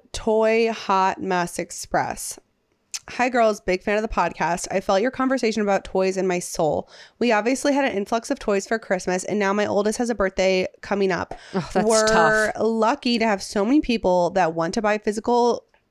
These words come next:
Speaker 1: toys for our kids and not experiences. How do you handle this while not letting your house explode with toys? Keep asking for experience gifts and hope it eventually happens. Have a Fiverr party? Is that tacky? Help."
Speaker 2: What's a Fiverr party?
Speaker 1: Where, like, everyone just gives, like, five dollars.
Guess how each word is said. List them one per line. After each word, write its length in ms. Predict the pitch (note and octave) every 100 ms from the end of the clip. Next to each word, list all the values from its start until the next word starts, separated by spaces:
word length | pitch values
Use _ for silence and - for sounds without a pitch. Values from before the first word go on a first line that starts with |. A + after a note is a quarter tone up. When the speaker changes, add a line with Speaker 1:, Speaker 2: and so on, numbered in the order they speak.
| _ _ -
Speaker 1:
toys 280 | A3 G3+ G3
for 120 | G3+
our 120 | G#3
kids 360 | G#3 F#3 F3 E3
and 100 | E3+
not 220 | E3+ -
experiences. 880 | - - E3+ E3 F3 E3+ F3+ F#3 - - - - -
How 240 | A3+ A3
do 60 | C4+
you 120 | D4
handle 380 | A#3+ G#3+ G#3+ G3+
this 200 | G#3 -
while 140 | F#3+
not 220 | F#3 F3+
letting 260 | G3 G3+ G3+
your 140 | G3
house 320 | - F3+ F3+
explode 380 | F3+ - E3+ E3
with 120 | F#3
toys? 480 | - - D3 - - - - _
Keep 260 | - C4 B3
asking 440 | G3 G3+ - A3
for 120 | G#3 G3+
experience 540 | - F#3+ G3 G#3+ A3
gifts 240 | B3 A#3+
and 80 | A#3
hope 240 | F#3 F3 F#3
it 40 |
eventually 400 | F#3 F#3 F#3 F3
happens. 480 | F3+ F3+ - B2+ A#3
Have 240 | - F3+
a 280 | F#3+ F3+ - -
Fiverr 560 | - E3+ F3 G3 A#3+
party? 480 | - C4 C4 C#4 C#4
Is 140 | G3 G3
that 280 | F#3+ -
tacky? 540 | - F3+ F3 - A3 A3
Help." 480 | - D#3+ - - -
Speaker 2:
What's 180 | - -
a 60 | D#4+
Fiverr 440 | - E3+ G#3+ -
party? 240 | D#3+ C3
Speaker 1:
Where, 140 | G3+ G3
like, 240 | F#3 F3+ -
everyone 280 | F3 F#3 F3+
just 160 | F3
gives, 160 | F#3+ -
like, 140 | E3+
five 260 | - F3+ -
dollars. 560 | D#2 D2 G1+ G1+ -